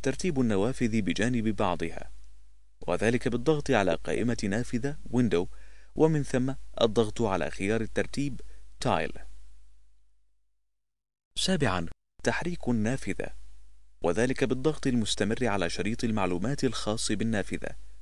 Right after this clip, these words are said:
ومن ثم تحريكها إلى المكان المطلوب، ومن ثم ترك زر الفأرة عند المكان المطلوب.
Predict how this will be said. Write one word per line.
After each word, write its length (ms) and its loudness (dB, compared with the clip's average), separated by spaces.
ومن 220 2
ثم 320 2
تحريكها 640 0
إلى 200 0
المكان 420 0
المطلوب، 500 0
ومن 300 2
ثم 280 0
ترك 300 0
زر 280 4
الفأرة 520 0
عند 200 2
المكان 420 0
المطلوب. 440 -2